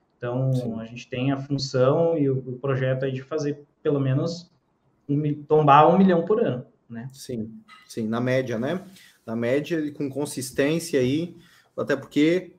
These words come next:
Speaker 2: vai escalando ao longo dos anos. Pode ser que no primeiro ano aí dê, sei lá, cem mil reais, duzentos mil, mas, mas isso vai escalando no último ano aí, pode, pode dar mais de dois milhões, né? Ou até mais ainda. É,
Speaker 1: Sim.
Speaker 2: dependendo da forma como você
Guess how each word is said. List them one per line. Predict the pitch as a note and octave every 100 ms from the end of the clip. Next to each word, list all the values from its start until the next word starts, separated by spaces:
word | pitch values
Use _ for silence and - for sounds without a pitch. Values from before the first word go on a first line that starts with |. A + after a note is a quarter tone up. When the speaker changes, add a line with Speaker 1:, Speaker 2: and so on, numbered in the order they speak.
| -
Speaker 2:
vai | B2 C#3
escalando | - - D3+ D3 E3 D#3+
ao |
longo | D3 D#3
dos | D3+ C3+
anos. | D3+ C3+
Pode | - B2
ser | C3
que | C#3
no | C#3
primeiro | C3+ C3 C#3 C#3
ano | C#3 C#3+ C3+
aí | C3
dê, | C3 B2 G#2+ A2 -
sei | - A#2+
lá, | A#2 A2+
cem | - A#2+
mil | B2 A2+
reais, | A2 B2+
duzentos | A2 A2+ A2
mil, | B2+ B2 E3
mas, | E3+ E3 - _ _ _
mas | - A2 A#2
isso | A#2
vai | B2+ C3
escalando | - C3 C3
no | C3+
último | C3+ C#3+ D3 B2 A2
ano | A2+ A2
aí, | A2
pode, | A2+ A#2 - _ _ -
pode | A2 A2
dar | G#2+ A#2
mais | A#2 A#2
de | A#2+
dois | A#2+ A#2+
milhões, | B2 A#2 A#2+ A2+ -
né? | G2 G#2+ A2+
Ou | G#2+
até | G#2 G#2+
mais | G#2+ A2+ G#2
ainda. | G2+ G#2 - _ _ _ _ _ _
É, | G#2 G2+ G#2
Speaker 1:
Sim. | A2+
Speaker 2:
dependendo | B2 B2
da | A#2+ A2+
forma | - B2+
como | - C3+ B2
você | B2 B2 B2+ B2+